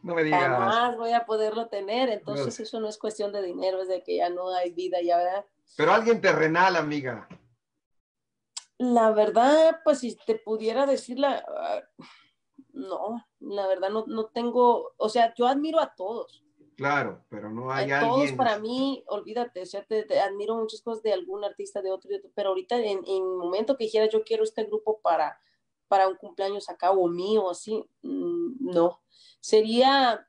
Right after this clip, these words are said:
Speaker 2: yo como, como artistas admiro a muchos, pero, eh, Pedro Infante es, eh, es y será siempre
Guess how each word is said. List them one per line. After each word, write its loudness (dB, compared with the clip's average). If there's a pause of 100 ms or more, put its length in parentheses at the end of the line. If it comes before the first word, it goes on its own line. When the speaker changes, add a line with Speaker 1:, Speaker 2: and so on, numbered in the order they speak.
(420)
Speaker 2:
yo -2 (260)
como, -2
como -4
artistas -4
admiro -2
a 0
muchos, -4 (420)
pero, 2 (260)
eh, -2 (260)
Pedro -2
Infante -8
es, -16 (460)
eh, 2
es 0
y -14
será 4
siempre -4